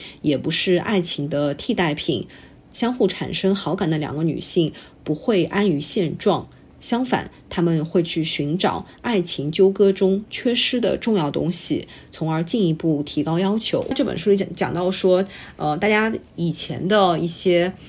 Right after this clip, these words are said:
很固有的一些刻板印象吧，觉得女性要得到一些情绪价值，就我们用今天我们的话说，就是情绪价值的话，可能你必须要从家庭当中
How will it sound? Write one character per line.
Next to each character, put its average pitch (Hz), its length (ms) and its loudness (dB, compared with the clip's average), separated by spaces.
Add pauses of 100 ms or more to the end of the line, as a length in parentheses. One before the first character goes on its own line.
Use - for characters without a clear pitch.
(240)
很 151 720 -2 (400)
固 254 220 8
有 139 120 4
的 123 140 -2
一 139 80 0
些 165 180 2
刻 196 240 -2
板 135 220 -2
印 165 160 2
象 123 180 -2
吧， 107 220 -4
觉 175 120 4
得 190 60 6
女 175 200 4
性 220 180 -2
要 165 180 0 (680)
得 160 120 2
到 202 200 4
一 175 40 4
些 175 200 2
情 151 200 -4
绪 226 140 -2
价 220 160 0
值， - 220 -6
就 190 120 2
我 170 80 4
们 143 160 0
用 208 160 2
今 240 160 -2
天 285 220 0
我 233 80 2
们 135 80 -2
的 - 80 -6
话 165 180 -4
说， - 140 -4
就 165 80 2
是 165 140 0
情 151 200 -6
绪 160 160 -4
价 190 220 0
值 - 140 -8
的 - 100 -8
话， 160 220 -6 (260)
可 - 140 -2
能 180 120 4
你 160 120 2 (100)
必 208 100 0
须 196 180 -4
要 185 200 4
从 147 400 -2 (300)
家 240 180 2
庭 160 180 -4
当 147 200 -6
中 127 280 -6